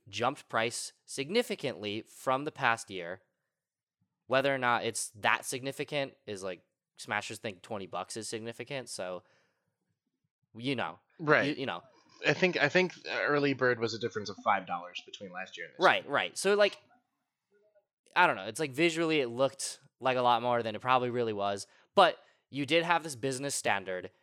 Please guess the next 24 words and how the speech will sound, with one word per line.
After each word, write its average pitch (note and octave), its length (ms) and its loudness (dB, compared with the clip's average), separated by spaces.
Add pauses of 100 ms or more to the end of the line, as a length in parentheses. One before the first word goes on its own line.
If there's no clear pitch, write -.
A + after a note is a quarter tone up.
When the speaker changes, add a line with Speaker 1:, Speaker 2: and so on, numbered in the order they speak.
(140)
Speaker 1:
and A#2 160 -2
now A#2+ 140 6
you've A#2 240 -2
gone A2+ 320 0
past - 400 -4
it. E2+ 160 -14
It's D#3 100 0
like F3+ 160 4 (260)
if C3+ 160 -4
all E3+ 200 8
of F#3 40 2
a F3 60 -2
sudden D#3+ 320 0
McDonald's A#2+ 640 -2
was A2+ 100 -8
just A#2+ 220 -6
like, G2+ 160 -4
"We A#2 100 -4
don't A#2+ 140 2
have B2+ 120 2
a G#2 60 -4
dollar G2+ 320 -2
menu C3+ 260 -2
anymore. D3+ 380 0